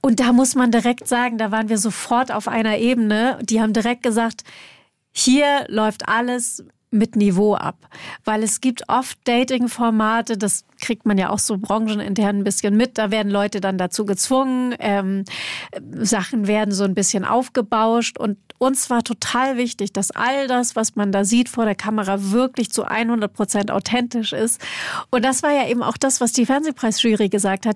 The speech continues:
die Authentizität ist es, die dieses Format ausmacht. Und das spürt man einfach. Und, und deswegen haben wir die Nominierungen bekommen, wegen der Authentizität. Also das war für die eben so ein wichtiges Schlagwort.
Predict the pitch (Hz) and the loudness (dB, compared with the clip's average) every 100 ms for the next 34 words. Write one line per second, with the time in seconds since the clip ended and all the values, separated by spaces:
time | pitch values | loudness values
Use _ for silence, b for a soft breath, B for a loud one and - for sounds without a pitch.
0 | - 220 233 233 226 208 208 - - - | 0 0 2 2 0 0 -2 -4 -4 0
1 | 269 269 202 202 190 - - 208 214 - | 0 0 -2 -2 -2 -4 0 2 2 -2
2 | - 220 214 202 - 196 196 - 202 240 | -4 2 4 2 0 0 0 0 2 2
3 | - 190 202 - - B B B - 214 | 0 -2 -4 -6 -12 B B B 0 2
4 | 226 - - 254 262 220 214 185 202 190 | 2 0 4 4 2 0 -2 -2 -2 -2
5 | 214 220 - 208 - 220 196 202 240 214 | -2 -2 -4 -4 -2 -2 0 0 0 0
6 | 208 226 233 226 220 226 233 269 196 190 | 2 2 4 4 4 4 4 2 0 -2
7 | 190 - 202 196 233 - 302 311 285 262 | -4 -2 -4 -4 -8 -14 -20 -14 -2 2
8 | 254 233 214 208 220 226 202 220 208 214 | 4 2 2 -2 -4 -4 -4 -4 -2 -2
9 | 185 202 196 208 196 233 202 233 226 208 | 0 -2 -2 -2 -2 -4 0 0 0 -2
10 | 214 208 208 208 214 - 202 196 196 220 | -2 -2 -4 -2 -2 -2 -4 -4 -8 -8
11 | - | -10